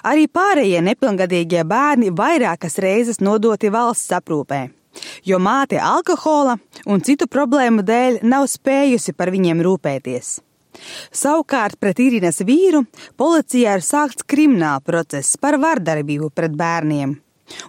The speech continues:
un vīrietis izsludināts meklēšanā. Skarbā likteņa dēļ pēdējos divus gadus septiņi Irinas nepilngadīgie bērni pavadīja sos aprūpes vietās. Mazākie Īslīcē pie Bauskas,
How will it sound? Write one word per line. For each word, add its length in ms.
un 80
vīrietis 560
izsludināts 640
meklēšanā. 800
Skarbā 560
likteņa 480
dēļ 300
pēdējos 640
divus 340
gadus 440
septiņi 720
Irinas 420
nepilngadīgie 880
bērni 400
pavadīja 560
sos 320
aprūpes 560
vietās. 540
Mazākie 800
Īslīcē 720
pie 160
Bauskas, 600